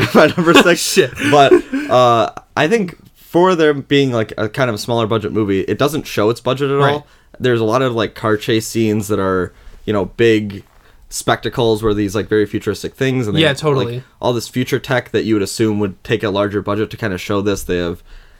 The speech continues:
Speaker 1: I mean, they have, like, a, like, the houses all look very,
Speaker 2: Yeah.
Speaker 1: y-, you know, unreal and
Speaker 2: The amenities
Speaker 1: futuristic.
Speaker 2: are crazy. The cars are cool. The, but then there's, like, bars where you can't use tech or whatever. I thought that was really sweet.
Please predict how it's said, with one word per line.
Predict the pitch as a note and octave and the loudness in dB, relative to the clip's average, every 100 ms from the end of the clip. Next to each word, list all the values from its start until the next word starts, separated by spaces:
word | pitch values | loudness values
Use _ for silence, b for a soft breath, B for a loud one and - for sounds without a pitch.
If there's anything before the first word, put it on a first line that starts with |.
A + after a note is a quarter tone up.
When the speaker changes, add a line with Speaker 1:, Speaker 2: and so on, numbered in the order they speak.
| b | b
Speaker 1:
I | - | 0
mean, | C#3+ | 2
they | C#3+ | 4
have, | D3 | 2
like, | C#3 - | 0 -2
a, | - - - - | -10 -12 -20 -6
like, | G#2+ | -6
the | G#2 | -4
houses | G2 A#2 A#2 A2+ | -2 -4 -2 -2
all | A#2 A2 | 0 0
look | A2 | -2
very, | G2 G#2+ A2 A2 G2+ - b b b b - | 0 2 4 2 0 -4 b b b b -8
Speaker 2:
Yeah. | E3+ E3 | 0 0
Speaker 1:
y-, | C3 C3 G#2+ | 2 -2 -2
you | - C3 | -2 0
know, | G#2 - | 0 -2
unreal | B2+ A2+ A2+ A2+ A2 G#2+ G#2+ | -2 0 2 4 4 4 4
and | D3 | 2
Speaker 2:
The | |
amenities | D3 D#3 D#3+ D#3 D#3 C#3+ | 2 2 2 2 2 2
Speaker 1:
futuristic. | A2 A2 | 0 0
Speaker 2:
are | |
crazy. | D3+ C#3 C#3 C#3+ | 0 0 0 -2
The | C3+ | -2
cars | C3 D#3 C#3+ C#3 C#3 | -2 -2 0 0 0
are | C#3 | -4
cool. | - D3 C#3 C#3 C#3 C#3 C#3 _ _ - | -6 -4 0 2 4 2 -2 _ _ -2
The, | D#3 C#3+ | -2 -2
but | D#3+ D3 | -6 -4
then | E3 D#3+ | -2 0
there's, | D3+ D3+ | 0 0
like, | C3+ - b b b b b - | -2 -4 b b b b b -2
bars | D3+ D3 D3+ D3 | 0 4 2 2
where | D3 | -2
you | C#3 | -2
can't | C3+ D#3 D3 | -2 -4 -2
use | C#3 C#3 | -4 -6
tech | - C#3 C3+ D3+ | -6 -8 -2 0
or | C#3+ | 2
whatever. | D3+ D3 D3+ C#3+ | 2 4 4 2
I | |
thought | C#3 D3 | 0 0
that | C#3+ | 0
was | C#3 | 2
really | C#3 | 0
sweet. | C#3 - C#3+ C3+ C#3 | 0 -2 0 0 0